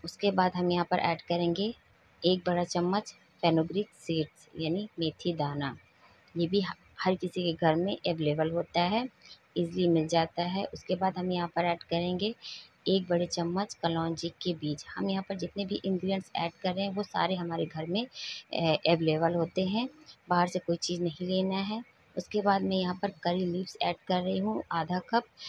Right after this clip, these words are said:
ये फ्रे-, fresh curry leave है, मैंने लिया है, इसे पहले wash कर लिया, उसके बाद ही मैंने इस पर, अ, ऐड किया है। और उसके बाद हम आखिरी में इस पर ऐड करेंगे गुड़हल के फूल।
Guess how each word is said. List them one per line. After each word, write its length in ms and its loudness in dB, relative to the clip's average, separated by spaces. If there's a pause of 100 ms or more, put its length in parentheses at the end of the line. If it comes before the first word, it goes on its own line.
(220)
ये 80 2
फ्रे-, 280 -6
fresh 340 2
curry 280 2
leave 300 0
है, 120 0
मैंने 240 0
लिया 240 0
है, 80 -2
इसे 200 -4
पहले 320 0
wash 280 2
कर 140 -2
लिया, 160 0
उसके 200 -4
बाद 260 -4
ही 60 -2
मैंने 200 -2
इस 140 -8 (100)
पर, 100 -4 (400)
अ, 300 0
ऐड 200 2
किया 260 -4
है। 340 -8 (540)
और 120 6
उसके 220 -2
बाद 240 2
हम 140 -2
आखिरी 360 0
में 140 0
इस 160 -4
पर 100 0
ऐड 240 4
करेंगे 560 -2 (680)
गुड़हल 400 2
के 200 0
फूल। 440 0